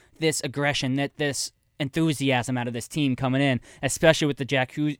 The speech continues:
Jack Hughes injury. How are they gonna be able to keep this momentum going forward? But they look like they're ready to play. They look like they want this more than I've seen in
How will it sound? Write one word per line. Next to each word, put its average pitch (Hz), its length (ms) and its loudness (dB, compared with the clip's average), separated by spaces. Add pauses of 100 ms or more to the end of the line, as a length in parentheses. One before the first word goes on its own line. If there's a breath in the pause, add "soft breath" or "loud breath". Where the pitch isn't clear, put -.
(100)
Jack 127 280 -2
Hughes 196 280 -2
injury. 123 440 0 (300 soft breath)
How 175 220 4
are 190 80 2
they 180 120 2
gonna 165 160 -2
be 160 120 2
able 151 120 0
to 147 100 -6
keep - 260 -6
this 151 160 -2
momentum 143 400 0
going 139 220 2
forward? 160 360 4
But 127 180 2 (560 soft breath)
they 160 120 0
look 233 220 0
like 415 140 -2
they're 175 120 2
ready 143 240 2
to 139 80 0
play. 147 220 0
They 127 160 0
look 180 240 -2
like 175 140 0
they 143 120 4
want 131 300 4
this 127 140 0
more 131 260 2
than 123 400 0
I've 117 180 4
seen 143 300 2
in 120 260 0